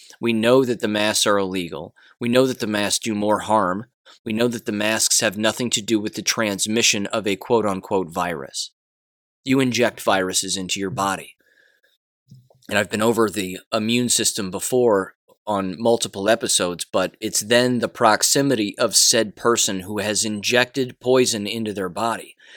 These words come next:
The proximity of that person to other people is what makes other people sick.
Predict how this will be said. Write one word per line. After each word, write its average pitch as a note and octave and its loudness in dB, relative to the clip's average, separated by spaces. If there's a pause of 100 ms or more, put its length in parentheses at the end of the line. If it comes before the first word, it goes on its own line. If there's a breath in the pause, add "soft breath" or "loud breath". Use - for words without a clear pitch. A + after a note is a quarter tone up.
(220 loud breath)
The A#2 -12
proximity B2 2
of G#2 -6
that A#2 4
person A2 0
to - -4
other G#2 -2
people B2+ -2
is F#2+ -4
what A2 0
makes G#2 -4
other G2+ -4
people G2 -10
sick. - -2